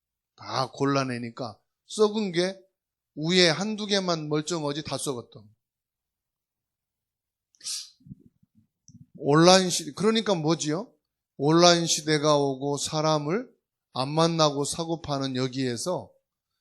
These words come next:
심각한 영적 문제들이 오는 거예요. 영적 문제. 여기서 드러나는 거예요. 사람들을 속이고 정직하지 않고 막 이런 부분들이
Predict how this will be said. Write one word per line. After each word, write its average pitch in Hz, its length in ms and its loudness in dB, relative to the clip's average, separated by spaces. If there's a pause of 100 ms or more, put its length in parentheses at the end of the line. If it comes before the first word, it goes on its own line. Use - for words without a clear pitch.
(260)
심각한 277 680 -2
영적 190 340 0
문제들이 143 480 -4
오는 110 320 -12
거예요. 104 140 -20 (960)
영적 117 300 -8
문제. 104 280 -20 (1000)
여기서 180 300 2
드러나는 170 520 0
거예요. 107 300 -8 (1600)
사람들을 127 540 -2
속이고 123 840 -6 (360)
정직하지 123 680 -6
않고 117 500 -10
막 123 200 -14
이런 151 260 0
부분들이 139 760 -6